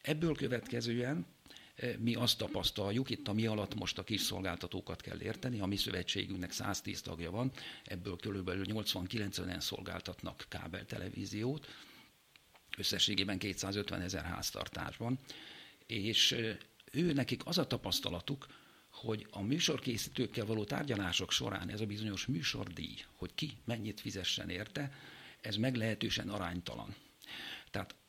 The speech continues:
és konkrétan ez volt a bejelentésünk tárgya, hogy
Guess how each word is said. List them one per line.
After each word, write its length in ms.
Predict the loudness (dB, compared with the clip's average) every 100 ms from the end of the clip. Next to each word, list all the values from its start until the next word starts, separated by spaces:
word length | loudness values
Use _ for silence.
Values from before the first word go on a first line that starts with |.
| -20 _ 0
és 160 | 2
konkrétan 400 | 4 4 4 6
ez 180 | 6 6
volt 160 | 4 4
a 40 |
bejelentésünk 720 | 6 6 6 4 4 2 0
tárgya, 480 | -2 -2 -2 0 0 -2 -14 -14 -14 -14
hogy 280 | -4 -4 -4